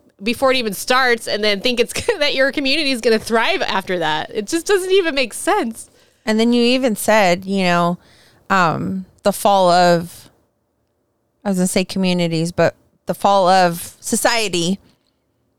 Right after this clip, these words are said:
Speaker 2: everyone's asexual. Isn't that,
Speaker 1: Yeah.
Speaker 2: you were saying
Speaker 1: Yeah.
Speaker 2: something about
Speaker 1: When you
Speaker 2: that?
Speaker 1: look at civil-, civilizations from the past,
Speaker 2: Yeah.
Speaker 1: they always have that. At, right before it collapses.
Speaker 2: Yeah.
Speaker 1: They go to that, like, and I feel like we're there.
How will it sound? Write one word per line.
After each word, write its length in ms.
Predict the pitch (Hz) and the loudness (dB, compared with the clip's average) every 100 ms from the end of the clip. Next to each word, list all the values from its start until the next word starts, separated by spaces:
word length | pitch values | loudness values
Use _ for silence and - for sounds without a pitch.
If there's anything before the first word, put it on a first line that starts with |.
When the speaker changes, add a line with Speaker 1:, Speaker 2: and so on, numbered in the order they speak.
| _ - | _ -2
Speaker 2:
everyone's 1040 | 202 202 214 208 202 202 190 - - - - _ _ _ _ _ - | 0 2 2 2 2 0 -4 -8 -10 -12 -16 _ _ _ _ _ -2
asexual. 840 | 208 196 214 196 - 156 147 170 - | 0 2 0 -2 -2 -2 -2 -4 -8
Isn't 180 | - 202 | -6 0
that, 200 | 233 220 208 | 0 0 0
Speaker 1:
Yeah. 320 | 254 277 262 | 0 0 0
Speaker 2:
you 120 | 214 | 2
were 100 | 208 | 0
saying 440 | 196 220 214 196 | 2 0 2 0
Speaker 1:
Yeah. 180 | 196 226 | 0 0
Speaker 2:
something 260 | 226 214 208 | 0 0 -2
about 140 | 196 | 0
Speaker 1:
When 60 | 233 | 2
you 60 | 247 | 2
Speaker 2:
that? 140 | 220 | 0
Speaker 1:
look 100 | 214 | 0
at 120 | 214 | -2
civil-, 340 | - 214 226 - | -4 0 0 0
civilizations 840 | - 247 247 208 208 - 240 233 | -2 2 2 2 -2 0 -2 -2
from 280 | 226 180 160 | -6 -8 -10
the 60 | |
past, 440 | 175 196 202 165 165 | -6 0 0 0 -4
Speaker 2:
Yeah. 40 | |
Speaker 1:
they 140 | 190 190 | -6 -2
always 320 | 190 190 190 | 0 0 0
have 200 | 185 180 | -2 -2
that. 240 | 165 - - | -6 -8 -6
At, 220 | 208 208 | -6 -4
right 220 | 208 240 | -2 -4
before 280 | 254 - 269 | -4 -2 0
it 60 | 202 | 0
collapses. 640 | 202 185 170 - 139 - | -2 -2 -2 -10 -14 -10
Speaker 2:
Yeah. 200 | - 175 156 _ _ _ - | -2 -2 -2 _ _ _ -10
Speaker 1:
They 100 | 185 | -2
go 180 | 208 | 0
to 100 | 202 | 0
that, 300 | 170 160 - - | 0 -2 -4 -8
like, 240 | 202 160 - _ _ _ _ _ _ _ _ - | -10 -10 -12 _ _ _ _ _ _ _ _ -8
and 80 | 185 | -6
I 60 | |
feel 120 | 175 196 | -2 -2
like 80 | |
we're 200 | 170 180 | 0 -2
there. 480 | 160 170 165 131 175 | -2 -6 -6 -8 -10